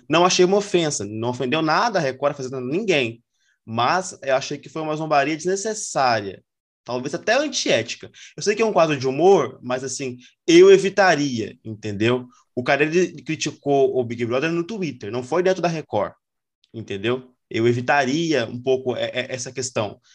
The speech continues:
No meu, se eu fosse diretor, eu não teria aprovado aquilo lá, daquela forma, por exemplo, né? Mas é, é, foi o que eu falei pra você.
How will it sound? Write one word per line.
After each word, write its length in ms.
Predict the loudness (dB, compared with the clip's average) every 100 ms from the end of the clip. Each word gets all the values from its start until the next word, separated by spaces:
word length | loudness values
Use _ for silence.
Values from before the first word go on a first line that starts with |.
| -8
No 120 | 0
meu, 260 | 2 2 0
se 140 | 0
eu 100 | 2
fosse 220 | 2 -2
diretor, 460 | 0 -2 0 0 0
eu 80 | -2
não 60 | -4
teria 180 | -2 -2
aprovado 320 | -2 -2 -2
aquilo 180 | -2 -4
lá, 140 | -2
daquela 360 | -4 -2 0 0
forma, 440 | -2 -6 -6 -12 _
por 160 | -6 -4
exemplo, 320 | -4 -8 -6
né? 240 | -6 -6 -10 _
Mas 160 | -6 0
é, 360 | 2 4 4 4
é, 60 |
foi 80 | 0
o 40 |
que 40 | -8
eu 40 |
falei 60 | -8
pra 80 | -6
você. 160 | -10